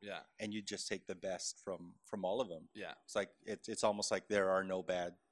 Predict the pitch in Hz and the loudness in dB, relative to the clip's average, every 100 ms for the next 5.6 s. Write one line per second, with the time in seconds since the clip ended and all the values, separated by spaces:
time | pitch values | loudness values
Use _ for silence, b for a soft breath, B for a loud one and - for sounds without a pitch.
0 | _ _ _ _ _ _ 95 - - 95 | _ _ _ _ _ _ -6 -4 -2 -4
1 | 92 80 - 71 - 92 104 110 113 107 | -4 -6 -10 -8 -4 2 4 6 10 10
2 | 95 113 - 85 80 - - 147 151 123 | 8 2 -6 -6 -6 -8 -4 0 2 10
3 | 127 127 110 107 - 113 - 98 131 98 | 12 12 12 12 10 0 0 0 4 6
4 | 160 160 165 226 220 - - 214 - - | 6 6 6 8 8 8 6 4 2 2
5 | 160 131 - 123 113 | 2 4 4 4 2